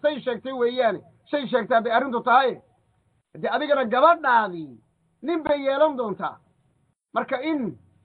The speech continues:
gabadhaadii ilmaheeda hortooda lagu caayo, ama la yidhaahdo, "Balaayadan adaa, anaaba kugu khasaaray." Oy gabadhaadii kuu timaaddo, ay leedahay, "Aabe," intay kuu timaaddo,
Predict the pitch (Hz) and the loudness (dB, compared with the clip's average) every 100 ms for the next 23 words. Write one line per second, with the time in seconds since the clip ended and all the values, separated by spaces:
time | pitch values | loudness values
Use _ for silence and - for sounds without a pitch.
0 | _ 185 247 302 277 269 254 247 247 240 | _ 2 4 4 6 4 4 -4 -8 -8
1 | 247 294 269 247 240 277 - 254 240 226 | -2 0 0 0 0 0 2 2 4 0
2 | 226 269 - 202 202 185 190 160 _ _ | 2 0 4 4 4 0 -2 -6 _ _
3 | _ _ _ _ _ _ _ 202 233 247 | _ _ _ _ _ _ _ 2 2 -2
4 | 247 240 240 233 240 202 247 262 285 285 | -4 -2 -2 2 0 0 0 0 2 2
5 | 277 254 240 262 277 269 262 262 269 254 | 0 2 4 4 4 2 2 4 4 4
6 | 247 240 311 220 233 240 208 202 185 - | 0 -2 -2 2 0 4 4 4 0 -10
7 | _ _ _ _ _ _ _ _ _ _ | _ _ _ _ _ _ _ _ _ _
8 | _ _ _ _ _ 240 254 294 320 320 | _ _ _ _ _ 0 4 6 6 8
9 | 311 294 - 311 - 277 269 254 302 294 | 6 6 2 2 2 -4 -6 -6 0 2
10 | 269 269 311 311 302 240 262 - _ _ | 2 6 8 10 8 2 -4 -6 _ _
11 | _ _ _ - 240 226 269 294 269 254 | _ _ _ -12 -8 -6 -4 -6 -4 -4
12 | 240 202 | -2 -4